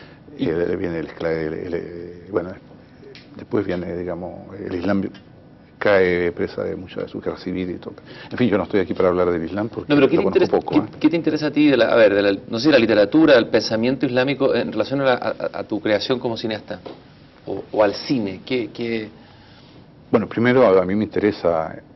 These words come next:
Speaker 2: el Islam,
Speaker 1: Mm.
Speaker 2: después las películas, eh, como la consecuencia natural.
Speaker 1: Mm.
Speaker 2: Eh, lo que me impr-, lo que me impresionó a mí del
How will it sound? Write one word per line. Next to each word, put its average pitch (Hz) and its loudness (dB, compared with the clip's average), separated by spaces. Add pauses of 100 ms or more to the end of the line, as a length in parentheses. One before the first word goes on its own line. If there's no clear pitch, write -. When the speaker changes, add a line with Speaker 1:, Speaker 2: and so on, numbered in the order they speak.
(100)
Speaker 2:
el 90 0
Islam, 98 0 (120)
Speaker 1:
Mm. - -18
Speaker 2:
después 113 0 (480)
las 92 -4
películas, 98 -2
eh, 82 -4
como 85 -10
la 85 -4
consecuencia 87 -4
natural. 85 -2
Speaker 1:
Mm. 76 -8 (1120)
Speaker 2:
Eh, 90 0 (2250)
lo 101 0
que - -2
me 104 0
impr-, - -12
lo 98 -2
que - -12
me 92 -6
impresionó 95 -4
a 104 2
mí 85 -6
del 80 -4